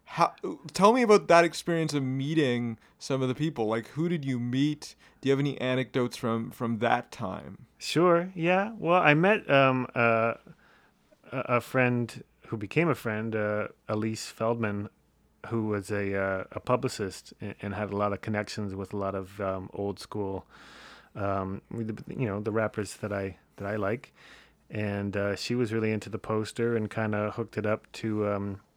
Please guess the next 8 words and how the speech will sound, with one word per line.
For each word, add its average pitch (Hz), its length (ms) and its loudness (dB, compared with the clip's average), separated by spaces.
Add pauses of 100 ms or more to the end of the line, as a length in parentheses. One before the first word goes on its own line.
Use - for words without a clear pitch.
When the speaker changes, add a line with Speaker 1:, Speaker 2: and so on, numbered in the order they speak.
(420)
Speaker 2:
uh, 98 360 -4
meet 104 260 -4
a 104 40 -6
bunch 104 260 -2
of 110 80 -2
them. 113 240 -4 (800)
Um, 101 640 0 (560)
and 143 380 6